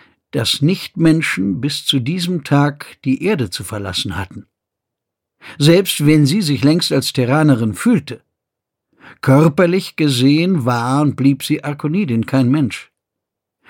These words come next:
Sie konnte den Gedanken nicht ertragen, dass sie vor den Augen ihrer Kinder für ihr Bleiben zur Verantwortung gezogen würde.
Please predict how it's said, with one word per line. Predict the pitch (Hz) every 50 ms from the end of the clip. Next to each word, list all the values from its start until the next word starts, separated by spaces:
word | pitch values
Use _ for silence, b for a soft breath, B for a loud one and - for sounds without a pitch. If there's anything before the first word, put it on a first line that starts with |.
| B 170 B
Sie | B - 135
konnte | 131 - 151 156 147 160 139
den | 135 135
Gedanken | 135 127 131 135 - - 135
nicht | 147 143 -
ertragen, | 139 127 - - 139 151 170 151 131 117
dass | 113 -
sie | 127 110
vor | - - 151 147
den | 139 127 135
Augen | 135 147 175 175 165
ihrer | 143 131 127 135 123
Kinder | - - 185 190 160 139 120
für | - - 139 139
ihr | - 135 131
Bleiben | 110 131 131 135 143 151 143 151 151
zur | 139 - 139 120
Verantwortung | - 143 - 170 190 - - 139 120 123 120
gezogen | 123 127 - - 139 135 127 123 127
würde. | 117 123 120 123 123 98